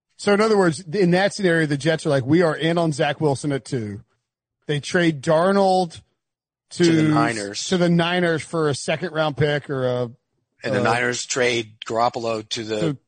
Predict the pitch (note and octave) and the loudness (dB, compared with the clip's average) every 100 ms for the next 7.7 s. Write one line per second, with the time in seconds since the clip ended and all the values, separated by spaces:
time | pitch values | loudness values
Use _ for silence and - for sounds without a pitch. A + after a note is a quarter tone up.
0 | _ D#3 E3 E3 - F3+ D3 F3+ F3+ D#3+ | _ -4 -2 -2 -2 0 2 2 2 2
1 | D3 C3+ C#3 C3 C3 - - C#3 A2+ F2+ | 0 0 0 0 -2 -8 0 2 2 -2
2 | _ _ _ _ _ _ D3+ D3+ D#3 D3+ | _ _ _ _ _ _ -2 0 2 2
3 | D3 C#3+ C#3 C3 - _ _ _ A#2+ B2 | 2 2 0 -4 -10 _ _ _ -2 -2
4 | A#2 A2+ - A#2 A#2 A#2 G#2 - - _ | -2 -8 -8 -2 -2 -2 -10 -18 -20 _
5 | _ - - C#3 C#3 D#3 B2+ A#2 - C3+ | _ -6 0 2 2 2 2 0 -4 -2
6 | B2 B2+ C3 C#3+ C3+ - - _ B2 A#2 | 0 2 0 2 -2 -4 -10 _ -4 -4
7 | G#2 C3 A#2+ - - - | -2 -2 -2 -4 -8 -10